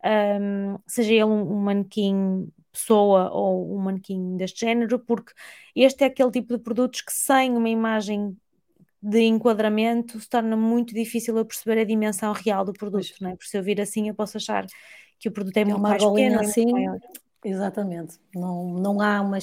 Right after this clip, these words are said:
Speaker 2: uma, não há uma escala, não, não consigo perceber o tamanho destas argolas.
Speaker 1: Sim. E, e volta, volta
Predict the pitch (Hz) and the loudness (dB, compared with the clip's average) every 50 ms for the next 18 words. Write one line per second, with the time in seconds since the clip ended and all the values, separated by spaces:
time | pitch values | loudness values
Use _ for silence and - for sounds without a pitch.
0 | - - 196 202 196 196 196 196 190 196 196 196 196 202 190 - - - 185 175 | -4 -4 -4 -4 -4 -4 -4 -6 -6 -6 -6 -4 -4 -6 -6 -6 -6 -4 -4 -4
1 | 170 165 175 180 190 190 190 196 196 190 196 - 202 185 - 208 170 - - - | -4 -4 -6 -6 -6 -6 -6 -6 -6 -6 -6 -6 -8 -8 -6 -8 -10 -10 -10 -10
2 | - 190 185 190 185 185 196 190 190 190 190 185 190 180 - 190 180 185 196 190 | -6 -4 -4 -4 -4 -4 -4 -4 -4 -4 -4 -4 -6 -6 -4 -6 -4 -4 -4 -6
3 | 180 165 160 156 160 - _ _ _ _ _ _ _ _ _ - - - - 196 | -6 -6 -8 -8 -10 -14 _ _ _ _ _ _ _ _ _ -16 -12 -8 -8 -6
4 | 190 185 180 - _ _ _ _ _ _ _ _ _ _ _ _ - 220 220 220 | -6 -8 -10 -14 _ _ _ _ _ _ _ _ _ _ _ _ -4 0 0 2
5 | 214 214 214 214 208 208 208 208 208 202 202 185 - - - - 214 220 - - | 2 2 2 0 0 0 0 0 0 0 -2 -4 -4 -4 -4 -2 -4 -4 -4 -4
6 | 233 214 240 247 240 - 254 247 - 208 240 240 233 - 254 | 0 2 2 2 4 4 4 4 4 2 0 0 2 2 0